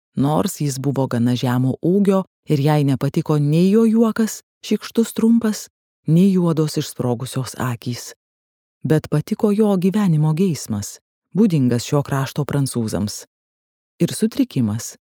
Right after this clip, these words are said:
kai įvykiai ar žmonės apvildavo jo lūkesčius. O svarbiausia,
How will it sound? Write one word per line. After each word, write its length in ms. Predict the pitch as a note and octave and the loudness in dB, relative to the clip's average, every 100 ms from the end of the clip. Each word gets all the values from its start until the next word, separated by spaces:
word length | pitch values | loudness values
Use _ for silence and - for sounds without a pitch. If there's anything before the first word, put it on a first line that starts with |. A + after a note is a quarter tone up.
| _ - | _ -2
kai 140 | F3 E3+ | 0 2
įvykiai 540 | F#3 G#3 G#3+ F3 D3+ | 2 2 2 2 2
ar 80 | C#3 | 0
žmonės 560 | C#3+ D3+ F3+ F#3 E3+ - _ _ | 0 0 2 2 0 -6 _ _
apvildavo 560 | A#2+ - C3+ A#2 B2 B2 | -8 -2 -2 0 -2 -2
jo 140 | B2 A#2 | -2 -2
lūkesčius. 680 | A2+ - G#2 - A#2 - - _ _ _ _ _ _ _ | -4 -6 -10 -10 -12 -12 -16 _ _ _ _ _ _ _
O 80 | D3+ | -4
svarbiausia, 760 | - C#3+ B2+ E3 D#3+ - G#2+ | -2 -2 0 2 0 -2 -8